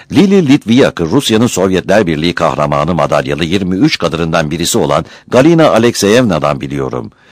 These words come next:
Yurtseverlerin büyük savaşı anılarını anlatırken, "bin dokuz yüz kırk birde verdiğimiz zayiattan sonra hükümet çocuksuz kadınları askere aldı.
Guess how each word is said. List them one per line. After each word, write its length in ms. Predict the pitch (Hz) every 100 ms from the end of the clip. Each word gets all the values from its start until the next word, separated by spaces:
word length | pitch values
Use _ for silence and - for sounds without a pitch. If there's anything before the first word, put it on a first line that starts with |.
| - -
Yurtseverlerin 800 | 95 156 - 143 143 135 135 117
büyük 240 | 82 123 -
savaşı 360 | 82 82 98
anılarını 420 | 82 73 76 85
anlatırken, 560 | 95 78 78 80 78 82 - - -
"bin 180 | 131
dokuz 200 | 151 160
yüz 140 | 156 131
kırk 200 | 135 120
birde 280 | 135 131 107
verdiğimiz 480 | 104 92 104 107
zayiattan 560 | 82 92 87 87 95 104
sonra 180 | 95 90
hükümet 360 | 87 113 120
çocuksuz 520 | - 107 104 - 143 -
kadınları 440 | 101 98 92 98
askere 320 | 82 - 82
aldı. 440 | 82 69 65 65